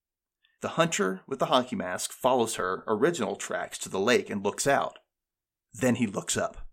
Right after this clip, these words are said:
<gasps> Luckily, the killer appears to not see her and leaves. After a few minutes, she climbs out of the tree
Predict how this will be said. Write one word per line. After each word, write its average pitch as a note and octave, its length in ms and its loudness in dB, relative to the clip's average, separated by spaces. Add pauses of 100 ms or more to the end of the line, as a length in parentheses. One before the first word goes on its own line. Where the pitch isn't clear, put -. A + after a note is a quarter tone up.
<gasps> A4+ 440 2 (800)
Luckily, A2+ 640 2 (280)
the B2 80 0
killer B2 600 2
appears G2+ 420 -2
to - 120 -10
not F#2+ 220 -2
see F#2 180 -8
her - 360 -12
and F2+ 140 -8
leaves. - 420 -14 (520)
After - 220 0
a A2 60 2
few C#3+ 160 0
minutes, F#3 300 4
she - 120 0
climbs G#2 280 0
out B2 120 4
of F#3 60 2
the F3+ 60 -8
tree C#3+ 440 2